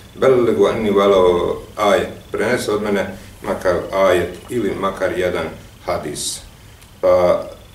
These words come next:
dobro je da se savjetimo, a ne da se kritikujemo, jer niko ne voli kritiku. Savjet je znak ljubavi, kad nekoga voliš pa mu daš savjet, e, da ga opominiš. A kritika je znak, može biti i mržnje,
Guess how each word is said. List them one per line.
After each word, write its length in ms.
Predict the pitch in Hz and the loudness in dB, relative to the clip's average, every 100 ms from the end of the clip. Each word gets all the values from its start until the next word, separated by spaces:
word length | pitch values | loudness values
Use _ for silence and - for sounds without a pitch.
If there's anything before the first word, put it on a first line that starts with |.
| - - - - - - - - | -20 -20 -20 -20 -20 -20 -20 -4
dobro 260 | 120 123 117 | -2 2 2
je 80 | 101 | 2
da 100 | 101 | -2
se 160 | 104 | -2
savjetimo, 760 | - 107 110 131 - 123 117 107 | -2 2 4 4 2 -2 -2 -4
a 80 | 101 | -4
ne 140 | 107 107 | -2 0
da 140 | 98 | 0
se 340 | - 95 90 - | -2 -4 -4 -6
kritikujemo, 680 | 92 85 - - 80 78 80 - | -10 -10 -12 -10 -10 -10 -14 -8
jer 160 | 98 | -6
niko 260 | 123 135 90 | -6 -6 -6
ne 120 | 92 | -4
voli 360 | 95 90 82 82 | -2 -4 -6 -6
kritiku. 420 | 90 87 90 95 - - - - - - - - | -8 -8 -12 -14 -14 -18 -20 -20 -20 -20 -20 -6
Savjet 460 | - 104 131 - | 2 4 4 2
je 60 | 101 | -2
znak 340 | 110 107 - | -2 -2 0
ljubavi, 460 | 110 135 107 - - | 2 4 4 2 -2
kad 120 | 98 | -2
nekoga 300 | 107 104 90 | 0 0 0
voliš 460 | 90 123 123 104 - | 2 4 4 2 0
pa 120 | 92 | 0
mu 120 | 90 | 2
daš 380 | 107 104 - - | 4 4 2 0
savjet, 440 | 98 113 - - - - - - - - - - | 4 4 6 2 0 -12 -18 -18 -18 -18 -10 0
e, 300 | 110 101 92 - - - - - - - - - | 2 4 2 -4 -12 -16 -18 -18 -18 -20 -14 -2
da 120 | 123 | 0
ga 120 | 123 | 4
opominiš. 840 | 110 113 120 110 92 85 - - - - - - - - - - 90 | 2 4 2 4 0 -4 -6 -8 -12 -18 -20 -20 -20 -20 -20 -12 -8
A 160 | 90 - | -6 -4
kritika 340 | - - 120 | -6 -2 0
je 100 | 104 | 2
znak, 440 | 123 127 117 - | 2 0 0 -2
može 240 | 101 113 98 | -4 -2 0
biti 240 | 120 113 | -2 -2
i 100 | 107 | -2
mržnje, 420 | 127 127 101 98 | 0 0 -2 -4